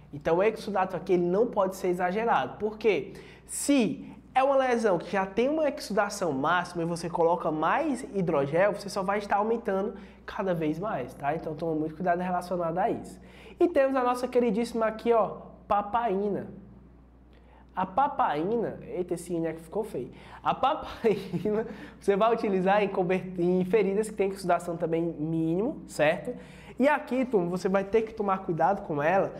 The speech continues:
referente à porcentagem. Por exemplo, quanto maior porcentagem da papaína, maior será o seu poder de desbridar aquele tecido.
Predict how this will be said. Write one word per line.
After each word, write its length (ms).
referente 960
à 200
porcentagem. 880
Por 140
exemplo, 440
quanto 320
maior 520
porcentagem 1080
da 280
papaína, 920
maior 540
será 300
o 40
seu 220
poder 400
de 140
desbridar 1000
aquele 340
tecido. 640